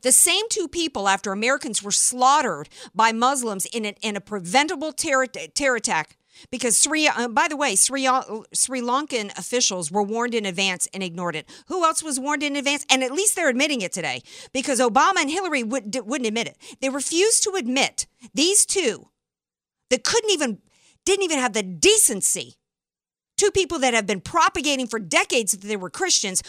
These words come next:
couldn't, didn't even have the decency to use the C word on the part of people who were slaughtered for being Christians.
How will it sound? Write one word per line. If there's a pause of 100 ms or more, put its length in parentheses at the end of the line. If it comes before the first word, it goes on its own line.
(160)
couldn't,
didn't
even
have
the
decency
to
use
the
C
word (420)
on
the
part
of
people
who
were
slaughtered (180)
for
being
Christians.